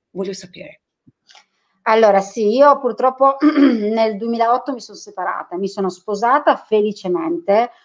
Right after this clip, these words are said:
Speaker 2: ho detto un sì grande quanto una, un mondo al Signore perché volevo, volevo quell'uomo, ecco, lo amavo. Eh, però vabbè, e purtroppo la vita ti, delle volte non è come la pianifichi tutta
Speaker 1: Mm.
Speaker 2: come tu,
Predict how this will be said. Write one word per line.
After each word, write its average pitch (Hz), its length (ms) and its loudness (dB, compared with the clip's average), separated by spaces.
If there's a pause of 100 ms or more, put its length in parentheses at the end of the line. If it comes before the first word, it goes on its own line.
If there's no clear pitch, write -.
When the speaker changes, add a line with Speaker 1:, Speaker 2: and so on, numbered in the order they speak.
(180)
Speaker 2:
ho 196 180 2
detto 240 340 0
un 226 100 -4
sì 269 280 -4
grande 226 500 2
quanto 220 360 -2
una, 214 360 0
un 214 180 0
mondo 247 640 4
al 220 180 2
Signore 226 720 0
perché 208 440 -2
volevo, 196 920 -2
volevo 247 420 0
quell'uomo, 196 580 -4
ecco, 175 260 -10
lo 214 140 -4
amavo. 170 640 -8 (680)
Eh, 208 800 8
però 277 240 6
vabbè, 196 380 2
e 202 120 -18
purtroppo 240 440 -4
la 202 100 0
vita 214 580 -2 (120)
ti, 202 280 -6
delle 208 180 0
volte 202 420 0
non 190 200 -2
è 196 140 -2
come 185 440 -2
la 180 120 -2
pianifichi 180 580 -4
tutta 339 340 0
Speaker 1:
Mm. - 40 -4
Speaker 2:
come 247 140 -2
tu, 339 220 4